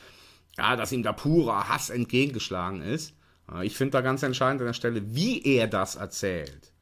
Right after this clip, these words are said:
Also wie er da den puren Hass erzählt, ja, das ist selber halt purer Hass. Und so diese Doppelbödigkeit oder Doppelzüngigkeit, die habe ich immer so ein bisschen wahrgenommen. Ne, da war der Trainer quasi,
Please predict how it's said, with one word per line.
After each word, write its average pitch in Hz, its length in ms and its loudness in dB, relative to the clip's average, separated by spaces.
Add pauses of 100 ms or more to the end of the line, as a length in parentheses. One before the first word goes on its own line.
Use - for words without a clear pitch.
(260)
Also 90 180 -6
wie 131 120 2
er 113 60 2
da 107 160 0
den 107 200 -2
puren 117 320 0
Hass 156 160 2
erzählt, 107 400 -2
ja, 107 100 -4
das 107 140 -4
ist 113 100 -6
selber 123 280 -2
halt 85 160 -10
purer 80 360 -10
Hass. - 320 -18 (720)
Und 92 180 -8
so 117 160 2
diese 123 460 -2
Doppelbödigkeit 110 1500 -2
oder 98 180 -6
Doppelzüngigkeit, 101 1500 -8 (800)
die 104 360 -2
habe 120 80 4
ich 120 60 -2
immer 131 140 4
so 120 80 -2
ein 113 40 -2
bisschen 110 260 -2
wahrgenommen. 80 600 -6 (520)
Ne, 90 300 -4
da 104 180 -4
war 107 420 2
der 104 160 -2
Trainer 120 480 0
quasi, 107 800 -4